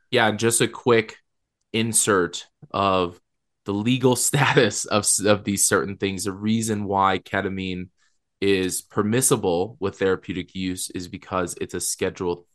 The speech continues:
three, which means that it can be prescribed for off-label use. Now, all of the other compounds and substances that you have mentioned are Schedule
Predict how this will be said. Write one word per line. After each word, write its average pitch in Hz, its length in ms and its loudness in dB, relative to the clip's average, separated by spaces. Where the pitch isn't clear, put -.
three, 98 640 -4
which 101 240 -4
means 92 200 -6
that - 160 -6
it 92 140 -6
can 95 140 -10
be 90 160 -6
prescribed 92 840 0
for 87 380 -2
off-label 90 1120 -2
use. - 580 -8
Now, 98 240 0
all 117 320 6
of 104 100 0
the 104 240 -6
other 98 760 2
compounds 90 840 -2
and 92 160 -8
substances 90 600 -8
that 85 160 -10
you 95 80 -4
have 85 140 -8
mentioned 87 460 -10
are 90 80 -4
Schedule 87 600 -4